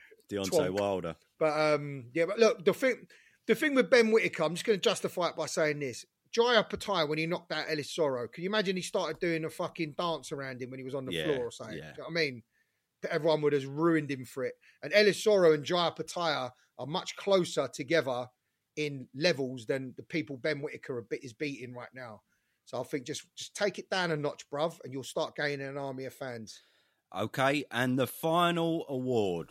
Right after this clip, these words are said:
Speaker 1: we're just calling this the special award, just special award for this person for his, I suppose, contribution to boxing this year.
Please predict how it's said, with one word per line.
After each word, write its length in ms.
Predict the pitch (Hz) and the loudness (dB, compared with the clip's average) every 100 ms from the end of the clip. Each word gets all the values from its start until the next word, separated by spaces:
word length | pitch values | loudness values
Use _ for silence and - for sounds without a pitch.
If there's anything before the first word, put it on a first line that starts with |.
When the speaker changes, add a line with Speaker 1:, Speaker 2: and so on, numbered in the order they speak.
| - | -6
Speaker 1:
we're 100 | 110 | -6
just 300 | 110 147 - | -4 -4 -2
calling 400 | 151 143 131 123 | -2 0 0 -2
this 340 | 123 - - - | -2 -2 -2 -6
the 80 | 110 | -4
special 640 | - - 170 143 - 123 | -2 0 0 0 0 0
award, 500 | 107 98 87 82 - - | -2 -2 -2 -4 -10 -10
just 360 | 117 - - | -6 -2 -2
special 520 | - - 185 - 156 135 | -4 -2 -2 0 0 0
award 480 | 123 127 120 117 | 0 0 0 0
for 120 | - 107 | -4 -8
this 220 | 120 - | -6 -6
person 720 | - 110 107 - 107 104 101 _ _ _ _ _ - | -2 -2 0 -2 -4 -6 -10 _ _ _ _ _ -12
for 240 | 101 98 | -6 -6
his, 460 | 92 117 104 - - _ _ _ _ _ _ _ _ _ _ - | -4 -4 -2 -4 -6 _ _ _ _ _ _ _ _ _ _ -14
I 60 | 87 | -10
suppose, 400 | - 139 131 - | -10 -8 -8 -8
contribution 680 | 139 - 117 127 120 113 | -10 -10 -8 -6 -6 -10
to 80 | 104 | -10
boxing 600 | 117 113 - 104 101 98 - | -8 -8 -6 -8 -8 -10 -12
this 300 | 87 90 - | -10 -8 -6
year. 240 | 82 71 | -8 -10